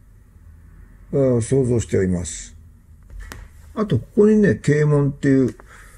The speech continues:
ツボあるんですけども、ここも非常に有効です。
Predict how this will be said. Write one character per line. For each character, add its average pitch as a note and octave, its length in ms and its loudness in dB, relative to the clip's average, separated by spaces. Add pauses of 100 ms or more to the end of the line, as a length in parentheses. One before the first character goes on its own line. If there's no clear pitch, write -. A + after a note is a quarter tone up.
(160)
ツ - 140 -4
ボ C#3+ 160 6
あ C3 40 2
る A2 100 0
ん - 20 0
で F2 60 -8
す A#2 300 -4 (180)
け G2 120 -2
ど F#2+ 120 0
も、 A#2+ 180 0
こ - 80 -20
こ A#3+ 140 0
も A#3 120 4
非 G3 60 0
常 G3 160 2
に D#3 120 0
有 B2 380 2 (200)
効 G#2+ 240 -4
で E2+ 140 -10
す。 - 340 -16